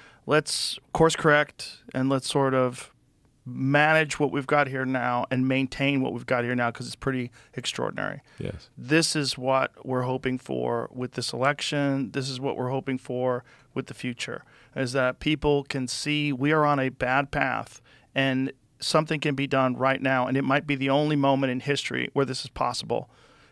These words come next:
Speaker 1: because if they do, lock the country down and make it so that voting is kind of bullshit. You're
Speaker 2: Yeah.
Speaker 1: only voting for primaries, and the
Speaker 2: Exactly.
Speaker 1: people that they put in the primaries, they're controlling that in the first place.
Speaker 2: Yep.
Speaker 1: You don't really have democracy anymore. You don't really have choice.
Speaker 2: Exactly.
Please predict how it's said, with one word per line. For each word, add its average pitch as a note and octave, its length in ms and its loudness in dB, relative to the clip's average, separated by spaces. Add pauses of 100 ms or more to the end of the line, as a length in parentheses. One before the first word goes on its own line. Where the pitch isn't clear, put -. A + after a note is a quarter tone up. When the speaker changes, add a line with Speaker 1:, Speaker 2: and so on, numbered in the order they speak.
Speaker 1:
because C3+ 260 2
if C3 100 0
they C3 120 2
do, C#3+ 440 0 (280)
lock C#3+ 380 2
the D3 60 -8
country D#3 380 0
down C#3 560 4 (220)
and B2+ 160 0
make C#3+ 200 2
it C#3+ 80 -2
so D3+ 160 2
that C#3+ 140 2
voting C#3+ 320 4
is D3 100 0
kind D3 160 2
of C#3 120 0
bullshit. C3+ 480 2
You're C3 80 4
Speaker 2:
Yeah. C3+ 80 4
Speaker 1:
only C#3 100 4
voting C#3 260 2
for C#3+ 120 -4
primaries, C3 480 4 (160)
and C3+ 100 4
the C3+ 40 4
Speaker 2:
Exactly. - 40 0
Speaker 1:
people D3 240 0
that C#3+ 140 -2
they C#3 80 0
put E3 160 4
in - 60 -2
the D3+ 60 0
primaries, C#3 460 2
they're C#3+ 80 0
controlling C#3 480 4
that C#3 140 6
in - 80 -2
the B2+ 40 2
first C3 300 -2
place. A#2+ 320 2
Speaker 2:
Yep. - 60 -20 (240)
Speaker 1:
You C#3+ 160 2
don't D3+ 280 4
really C#3 360 2
have B2+ 240 0
democracy B2+ 600 -4
anymore. B2 400 0
You A#2+ 60 -4
don't C#3 260 2
really C3 200 2
have B2 180 -2
choice. A#2+ 580 -2
Speaker 2:
Exactly. E2+ 440 0